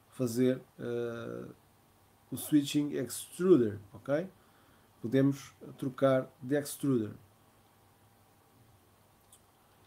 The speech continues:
Portanto, teríamos aqui depois as opções todas, eh, de como é que se faz a troca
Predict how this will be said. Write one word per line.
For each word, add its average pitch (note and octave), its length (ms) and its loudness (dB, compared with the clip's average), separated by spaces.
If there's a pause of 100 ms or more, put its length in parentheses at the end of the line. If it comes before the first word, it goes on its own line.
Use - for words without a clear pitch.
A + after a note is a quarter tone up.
(200)
Portanto, G#2+ 340 -6
teríamos C3 340 4
aqui C3 200 -2
depois B2 260 -2
as A#2 140 -6
opções B2 460 -2
todas, C3+ 460 -4 (560)
eh, A2+ 680 -6 (560)
de B2 160 -14
como C#3 260 4
é C#3+ 80 8
que - 160 -8
se - 140 -6
faz B2+ 520 0 (640)
a C3+ 80 -2
troca C3 540 4